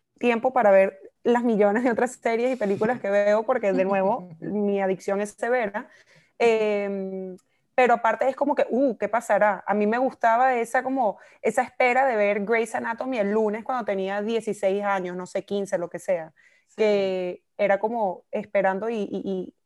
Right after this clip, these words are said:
Speaker 1: armando la historia en tu cabeza de lo que podría o no pasar, ¿me entiendes? Como la expectativa. En general me gusta Netflix porque, de nuevo, tengo problemas, ¿sabes? Tengo una enfermedad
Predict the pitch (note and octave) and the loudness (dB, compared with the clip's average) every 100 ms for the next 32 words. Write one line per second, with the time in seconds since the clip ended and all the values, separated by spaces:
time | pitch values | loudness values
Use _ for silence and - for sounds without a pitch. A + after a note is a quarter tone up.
0 | _ - G3+ G3+ F#3+ G3 G#3 A#3 G#3 G#3 | _ -2 0 0 0 0 0 -2 -2 0
1 | A3+ A#3 G3 F#3 A3+ A3 G#3+ G3 F3+ F#3 | 0 2 2 2 0 -2 -4 -2 -2 0
2 | F#3+ G3+ G#3 G#3 G#3 A3+ F3+ F3 A3 A3+ | 0 0 -2 -4 -2 -2 0 -4 -4 -4
3 | G3 - F3+ E3+ D#3+ _ _ _ - G#3 | -4 -6 -8 -10 -14 _ _ _ -2 -2
4 | G3 F3+ F#3 G3+ E3 D#3 _ _ _ _ | -4 -4 -2 -2 -4 -8 _ _ _ _
5 | _ G#3+ G#3+ G#3+ G#3 G#3+ G#3 G#3 B3+ C4+ | _ -2 -2 -2 -4 -2 0 0 0 -2
6 | G#3+ G#3 A3+ A#3+ B3 C#4 C#4 C4 - A3 | -4 -4 -4 -6 -8 -10 -10 -12 -8 -6
7 | G#3 A3 G#3 G3 G3+ G3 A3 G3 G#3 G#3 | -4 -2 -2 0 0 -2 -4 -4 -4 -2
8 | G#3+ G3 G3 B3+ _ _ G#3 G#3 F#3+ F#3 | -2 -2 -6 -12 _ _ 0 0 0 -2
9 | F#3+ G3+ G#3 G#3+ G#3+ A3+ A#3+ | -4 -4 -4 -4 -4 -4 -6